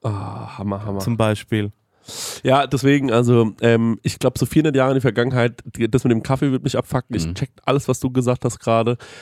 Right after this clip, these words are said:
Speaker 1: Und, ähm, was man auch dazu sagen muss, äh, damals gab's auch noch keinen Fußball, so in der
Speaker 3: Ja.
Speaker 1: Form wie heute.
Speaker 3: Ja.
Speaker 1: Und, ähm,
Speaker 3: Und
Speaker 1: da
Speaker 3: kein Ketchup.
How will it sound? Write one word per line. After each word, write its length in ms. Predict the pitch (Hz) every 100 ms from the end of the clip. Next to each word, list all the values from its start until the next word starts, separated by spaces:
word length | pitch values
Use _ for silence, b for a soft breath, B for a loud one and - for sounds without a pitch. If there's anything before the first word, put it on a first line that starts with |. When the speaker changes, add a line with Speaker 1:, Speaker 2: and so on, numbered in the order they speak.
| B B
Speaker 1:
Und, 380 | 113 113 113 113
ähm, 540 | 113 110 110 110 107 -
was 260 | 120 123
man 100 | 131
auch 120 | 113 127
dazu 220 | 131 123
sagen 280 | 120 117 117
muss, 320 | 117 120 -
äh, 520 | - 107 110 107 107 - _ _ _ -
damals 260 | 117 120 -
gab's 160 | 120
auch 60 | 127
noch 120 | 117
keinen 120 | 120
Fußball, 480 | 107 156 - 120 107
so 100 | 113
in 120 | 113
der 160 | 110 104
Speaker 3:
Ja. 60 | 95
Speaker 1:
Form 200 | 104 101
wie 80 |
heute. 340 | 110 98 98 120
Speaker 3:
Ja. 80 | - B B B B -
Speaker 1:
Und, 380 | 113 113 - -
ähm, 280 | 117 113 113 -
Speaker 3:
Und 60 | 113
Speaker 1:
da 60 |
Speaker 3:
kein 180 | 101 95
Ketchup. 600 | 117 113 - 107 104